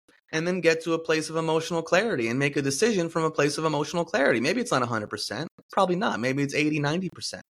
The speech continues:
Now, there are those that are sacral generators or sacral manifesting generators. They have the pure sacral response. It's what makes people a generator and a manifesting generator.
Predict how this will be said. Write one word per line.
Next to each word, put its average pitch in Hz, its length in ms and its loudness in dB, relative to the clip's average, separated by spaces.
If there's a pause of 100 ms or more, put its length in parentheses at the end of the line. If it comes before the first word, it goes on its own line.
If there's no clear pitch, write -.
(680)
Now, 127 120 2
there 139 120 4
are 135 60 2
those 165 300 6
that 156 100 6
are 151 60 4
sacral 156 680 0 (360)
generators 143 600 0
or 120 80 0
sacral 135 380 0
manifesting 143 600 0
generators. 95 600 -8 (520)
They 139 140 2
have 165 200 2
the 139 80 0
pure 139 380 -2
sacral 135 420 0
response. 139 640 -6
It's - 120 -14
what 117 160 2
makes 131 240 0
people 131 340 0
a 120 60 4
generator 117 480 2
and 127 100 2
a 123 40 -2
manifesting 131 560 0
generator. 143 460 -2